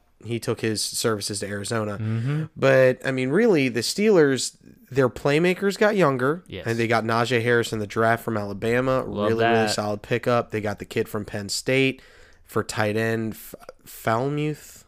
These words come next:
Speaker 1: I think is, it starts with an F and it's a weird last name. But,
Speaker 2: <laughs>
Speaker 1: I mean, he's gonna take over for, uh, Vance McDonald, who retired.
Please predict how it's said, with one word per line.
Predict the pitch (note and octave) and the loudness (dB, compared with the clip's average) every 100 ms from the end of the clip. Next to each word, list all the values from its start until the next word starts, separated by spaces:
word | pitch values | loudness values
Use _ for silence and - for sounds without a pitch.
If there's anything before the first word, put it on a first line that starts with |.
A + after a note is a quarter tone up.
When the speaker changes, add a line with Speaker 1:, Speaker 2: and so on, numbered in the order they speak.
| - | -10
Speaker 1:
I | B2+ | -4
think | C3+ C3+ | -2 -2
is, | B2 - C#2+ _ _ - | -6 -12 -18 _ _ -20
it | G#2+ - B2+ | -12 -6 -2
starts | - E3 - | 4 4 4
with | B2 | 0
an | |
F | A#2 G#2+ | 2 0
and | A#2 | -4
it's | G#2+ | -2
a | |
weird | A2+ A2 G#2+ | 0 0 0
last | G#2 - | -4 -6
name. | G2+ F#2+ - - - - A2 | -12 -12 -18 -20 -20 -10 -2
But, | A#2+ A#2+ - | 2 4 2
Speaker 2:
<laughs> | |
Speaker 1:
I | C3 | 0
mean, | B2+ A#2 | 0 0
he's | C3+ D3 D3+ C#3 - - | -2 0 0 0 -6 -6
gonna | C#3 C3+ B2 | -2 0 0
take | C3 A#2+ | 0 2
over | B2+ A#2+ A#2+ A#2 | 2 2 2 -2
for, | - A2+ A2 A2 - - - | 0 2 2 0 -4 -18 -4
uh, | A2 G2+ | -2 0
Vance | G2 A2+ A2 | -2 -2 -2
McDonald, | G#2+ - A2 A2+ A2 | -6 -4 -2 0 -2
who | G#2+ | -4
retired. | G2+ - - C#3 C3 C3 B2+ | -8 -8 -6 0 2 2 0